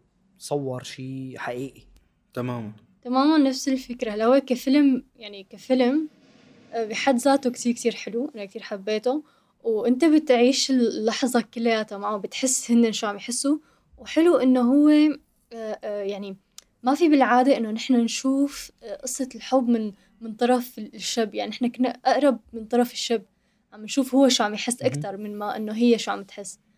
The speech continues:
Speaker 3: وبالعادة ما بتكون هيك. بالعادة نحن بنشوف ال-، البنت شو بتكون عم تحس. و-، وهي كمان، يعني ما بتذكر إني شايفة فيلم إنه، إنه الشاب هو اللي بيكون عاطفي.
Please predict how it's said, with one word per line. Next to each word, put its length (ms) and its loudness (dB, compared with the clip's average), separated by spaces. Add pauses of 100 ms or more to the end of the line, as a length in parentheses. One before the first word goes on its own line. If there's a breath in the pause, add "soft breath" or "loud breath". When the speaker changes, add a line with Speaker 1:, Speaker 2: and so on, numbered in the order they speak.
(200)
Speaker 3:
وبالعادة 380 4
ما 120 6
بتكون 300 -4
هيك. 180 -8
بالعادة 260 0
نحن 260 4 (320)
بنشوف 360 -4
ال-، 160 -8
البنت 340 2
شو 160 -6
بتكون 280 -16
عم 120 -14
تحس. 300 -18 (400)
و-، 760 -2 (280)
وهي 260 2
كمان، 360 4 (120)
يعني 340 -4
ما 140 6
بتذكر 380 4
إني 120 2
شايفة 260 -4
فيلم 320 -2
إنه، 360 -10 (540)
إنه 120 -4
الشاب 360 0
هو 140 6
اللي 120 4
بيكون 480 0
عاطفي. 640 -4